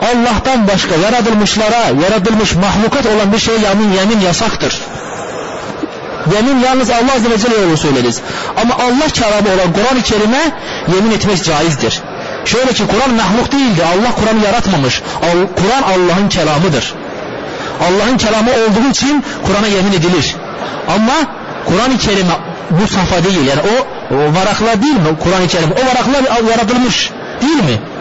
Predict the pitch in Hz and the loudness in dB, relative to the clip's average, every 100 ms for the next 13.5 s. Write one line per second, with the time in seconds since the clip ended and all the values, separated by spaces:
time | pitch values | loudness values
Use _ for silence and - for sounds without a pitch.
0 | - - - - - - 190 226 220 190 | -10 -10 -10 -10 -8 -4 -2 0 0 0
1 | 180 175 190 226 262 254 247 254 240 220 | 2 2 2 2 2 2 2 2 2 2
2 | 220 208 143 - - - 196 196 196 240 | 2 0 -2 -6 -10 -2 0 0 0 0
3 | 196 208 180 160 160 175 143 131 117 110 | 2 2 0 0 0 0 0 0 0 0
4 | 107 - - - - - - - - 233 | 0 -4 -10 -12 -12 -12 -12 -8 -2 0
5 | 254 208 196 190 202 202 196 196 190 214 | 2 2 2 2 2 2 2 2 2 0
6 | 185 160 196 214 214 208 202 202 190 202 | 0 0 0 2 2 0 0 0 0 0
7 | 220 196 - 185 214 196 190 180 175 202 | 0 -2 -4 -2 0 2 2 0 0 0
8 | 233 190 196 196 190 196 202 127 113 - | 0 0 0 0 0 0 2 2 0 -4
9 | - - - - - - - - - - | -12 -12 -10 -10 -10 -10 -10 -10 -10 -12
10 | - - - - - - 254 240 190 196 | -12 -12 -12 -12 -6 -2 0 2 2 2
11 | 226 233 269 240 220 214 190 208 208 233 | 2 2 2 2 2 0 0 2 2 0
12 | 214 208 202 196 180 170 214 226 208 208 | 0 0 2 2 0 0 0 0 2 2
13 | 226 196 170 131 | 2 2 2 0